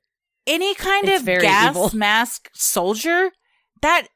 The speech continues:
Speaker 2: Yeah.
Speaker 1: immediately you're thinking chemical warfare, some kind of
Speaker 2: Yeah.
Speaker 1: dystopian future, like, all the things you do not want to think about when you're traveling.
Speaker 2: Yeah, he's got a hat on, like a Nazi kind of
Speaker 1: Mm-hmm.
Speaker 2: a captain's hat, and, uh, m-,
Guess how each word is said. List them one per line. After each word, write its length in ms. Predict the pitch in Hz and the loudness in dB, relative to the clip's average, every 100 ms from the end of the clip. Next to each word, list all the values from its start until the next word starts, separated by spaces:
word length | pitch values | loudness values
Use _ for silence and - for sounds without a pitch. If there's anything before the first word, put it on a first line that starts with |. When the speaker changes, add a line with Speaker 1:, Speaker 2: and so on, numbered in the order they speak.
| - | -4
Speaker 2:
Yeah. 60 | |
Speaker 1:
immediately 1000 | 240 226 254 165 339 165 180 160 151 147 _ | -2 2 2 2 0 -2 -4 -4 -4 -8 _
you're 280 | 185 196 | -6 -4
thinking 440 | 196 220 208 220 190 | -2 -2 -2 -4 -4
chemical 440 | - 311 320 311 | -2 -2 -2 -4
warfare, 800 | 254 294 320 302 202 175 147 123 _ _ - | -2 0 0 -2 -2 -2 -4 -8 _ _ -12
some 240 | - 285 | -6 -6
kind 260 | 285 330 294 | -2 -2 2
of 60 | 185 | 2
Speaker 2:
Yeah. 200 | 175 165 - 190 | 2 -2 -8 -12
Speaker 1:
dystopian 840 | 185 220 - 214 233 294 294 247 | -6 -4 -4 -4 -4 -2 -2 -2
future, 400 | - 285 339 233 | -2 -4 -2 -2
like, 240 | 196 190 - _ | -2 -4 -8 _
all 200 | - 339 | 0 0
the 100 | 370 | 0
things 280 | 349 349 320 | -6 -8 -8
you 100 | 277 | -10
do 160 | 254 294 | -6 -2
not 280 | 285 302 302 | 0 0 -2
want 160 | 330 | -4
to 80 | 311 | -6
think 260 | - 359 294 | -6 -4 -4
about 460 | 214 196 208 - | 0 2 0 -2
when 180 | 202 214 | -6 -2
you're 140 | 254 | -2
traveling. 640 | 294 359 415 359 180 131 - _ _ _ _ _ _ _ - | -2 -2 0 -2 -4 -6 -14 _ _ _ _ _ _ _ -4
Speaker 2:
Yeah, 120 | 240 | 0
he's 140 | 240 | 0
got 180 | 208 247 | 0 0
a 60 | 185 | 0
hat 280 | 170 202 226 | 0 0 2
on, 360 | 247 254 262 - | 2 0 -2 -2
like 240 | 208 196 | -2 -2
a 80 | 185 | -2
Nazi 400 | 180 190 294 208 | -2 -2 -2 -2
kind 220 | 302 202 | 0 0
of 60 | 196 | 0
Speaker 1:
Mm-hmm. 80 | 185 | -2
Speaker 2:
a 60 | |
captain's 480 | 165 196 190 220 202 | -2 -2 -2 -4 -4
hat, 340 | 226 226 226 - | 0 2 0 -2
and, 420 | 202 185 180 175 | -2 0 0 0
uh, 360 | 175 170 160 147 | 0 2 0 -2
m-, 160 | 175 | -6